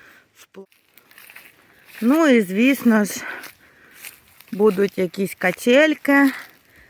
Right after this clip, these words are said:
карусельки для діток, якісь, може, вкусняшки придумаємо, але це вже потім. Е, на даний час ми з друзями,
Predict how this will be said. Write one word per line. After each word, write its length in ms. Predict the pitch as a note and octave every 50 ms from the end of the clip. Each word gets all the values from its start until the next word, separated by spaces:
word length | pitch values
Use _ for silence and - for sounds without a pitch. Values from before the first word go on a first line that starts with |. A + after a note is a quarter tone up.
| _ -
карусельки 880 | - A3+ G3+ G3 G3 F3 - - A#3 A#3+ C4+ D4 C4+ - - B3+ A3
для 220 | G3+ G3+ A#3 A#3+
діток, 720 | A3 F#3 G3 A3+ B3 A#3 G#3 - A#3 A#3 - - - - - - - - - - - - - - - - -
якісь, 420 | - G3+ F#3+ - A3+ A#3+ G#3+ - -
може, 320 | G#3+ G3+ G3 F3 G3 G3
вкусняшки 1120 | - - - - G3+ F#3+ - - G#3+ G#3 A3+ C4+ D#4 D#4+ - - - - - C#4+ C4+ C4 - - -
придумаємо, 720 | B3 A#3+ B3 G#3+ A#3+ B3+ B3+ B3+ B3 A#3+ A#3 A3 A3 A3 G3+
але 160 | G3+ A3 A#3
це 180 | - - A3+ G#3
вже 240 | G#3 F3+ G3+ G3+
потім. 640 | - - - F#3+ F#3 F3 E3 - - E3+ D#3+ E3 E3+ - - - - - - - - - - - - - - - - -
Е, 240 | - G3 F#3+ G3+
на 140 | G#3 G#3 G#3+
даний 440 | G3 B3+ C#4 E4+ F#4+ F#4 F4 D4+ B3+
час 580 | - - - A3+ A3 A#3+ B3+ C#4+ D4 - - A#3
ми 460 | A3+ A#3 A#3 B3 B3 B3+ B3+ A#3+ G#3+ - - - - - - - - - - - -
з 80 | F#3
друзями, 920 | F3+ F3+ A#3 B3 B3+ C#4 C4+ G3+ C4 B3 A#3+ B3 B3+ B3 B3 B3+ B3+ B3